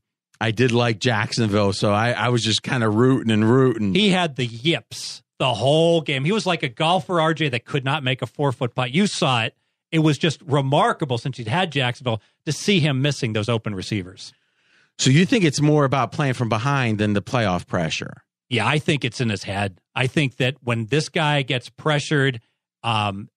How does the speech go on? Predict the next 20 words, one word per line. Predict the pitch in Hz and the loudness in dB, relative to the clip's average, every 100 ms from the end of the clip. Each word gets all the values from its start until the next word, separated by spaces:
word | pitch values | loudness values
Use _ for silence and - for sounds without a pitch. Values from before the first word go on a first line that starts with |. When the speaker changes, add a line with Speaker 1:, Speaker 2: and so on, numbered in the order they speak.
| _ | _
Speaker 2:
when | 135 127 | -2 -2
I | |
say | 113 151 | 0 -2
pressured, | - 185 - 123 | 0 -2 -2 -2
not | 127 - - | -2 -4 -2
pressured | 180 160 | -2 -2
by | 131 117 | -2 -2
the | |
defense, | 113 202 151 123 | 0 0 0 -4
but | - - | -8 -14
the | |
pressure | - 180 180 - 147 | -6 -2 -2 0 -2
of | 123 | 0
the | 123 | -2
game, | 147 147 131 110 - _ _ - | 0 0 0 -2 -8 _ _ -8
when | 117 139 127 | 0 0 2
the | 120 | 0
lights | 110 135 185 - | 0 0 0 -4
get | - 170 160 | -4 -4 -2
bright, | 147 143 139 151 | 0 0 0 -2